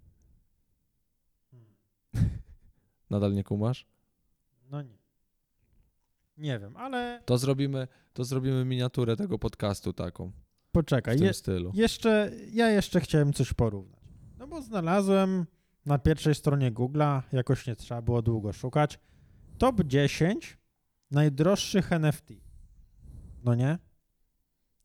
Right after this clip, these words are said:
Speaker 2: Dobra,
Speaker 1: No i
Speaker 2: dawaj top trzy.
Speaker 1: No to najdroższy to się chyba w dół. A nie, oni od najdroższych. E, nie, słabo budują napięcie.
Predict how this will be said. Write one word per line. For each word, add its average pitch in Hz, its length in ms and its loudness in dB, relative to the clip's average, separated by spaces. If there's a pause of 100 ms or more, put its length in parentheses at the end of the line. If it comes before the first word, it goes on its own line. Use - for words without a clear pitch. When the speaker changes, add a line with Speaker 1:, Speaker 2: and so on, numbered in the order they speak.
Speaker 2:
Dobra, 104 180 -4
Speaker 1:
No 95 60 -2
i 98 40 -6
Speaker 2:
dawaj 127 260 2
top 123 200 -4
trzy. 92 380 -6 (1400)
Speaker 1:
No 110 100 -20 (120)
to 110 80 -20
najdroższy 107 540 -18 (180)
to - 60 -20
się - 160 -20 (240)
chyba 110 120 -20
w 104 180 -20
dół. 110 100 -20 (200)
A 123 120 -20
nie, 98 140 -20 (180)
oni 110 180 -20
od 113 100 -16
najdroższych. 117 580 -14 (140)
E, 180 120 -20 (340)
nie, 123 120 -8
słabo 123 340 -6
budują 110 460 -20
napięcie. - 320 -20